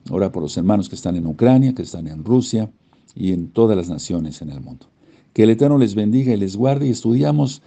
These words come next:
todo esto, vamos dando noticias, pero no con el afán de asustar o, no, no, no, sino para que veamos que se van cumpliendo las profecías de nuestro Adón Yahshua Mashiach.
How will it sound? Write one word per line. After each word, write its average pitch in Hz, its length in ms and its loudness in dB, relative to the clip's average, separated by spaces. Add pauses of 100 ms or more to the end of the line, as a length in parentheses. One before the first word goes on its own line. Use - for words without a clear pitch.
(160)
todo 131 300 4
esto, 120 440 0
vamos 98 300 -4
dando 92 240 -2
noticias, 113 640 0 (800)
pero 107 240 4
no 127 160 6
con 127 140 2
el 107 100 0
afán 104 360 -2
de 90 260 -2
asustar 98 640 -2
o, 85 340 -4
no, 113 160 2
no, 101 140 2
no, 95 240 -2
sino 85 260 -6
para 82 300 -8
que 85 160 -6
veamos 117 340 2
que 85 160 -4
se - 140 -10
van 107 140 0
cumpliendo 104 360 -2
las 85 140 -6
profecías 82 500 -2
de 98 80 -2
nuestro 78 260 -6
Adón 104 200 2
Yahshua 80 360 -6
Mashiach. 67 360 -14